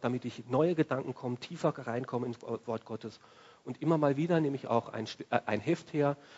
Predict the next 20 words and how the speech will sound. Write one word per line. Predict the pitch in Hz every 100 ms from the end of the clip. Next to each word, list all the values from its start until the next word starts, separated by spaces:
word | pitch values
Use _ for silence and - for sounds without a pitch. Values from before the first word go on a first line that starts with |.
| -
ein, | 120 120 - _ -
ein | - 147
einfaches | 190 214 165 151
Schulheft, | - 190 151 147 -
wo |
ich | 123
dann | 120
meine | 113 110
Gedanken | 110 - 131 156 -
aufschreibe | - 135 - 120 113
und |
sage, | 110 110 -
"Das | 147 - - - - - - -
ist | 135
mir | 135 117
heute | 135 139
wichtig | 131 135 139 -
geworden. | 123 110 107 113 - - -
Dieses | 151 147
Gebet | - 127 127 135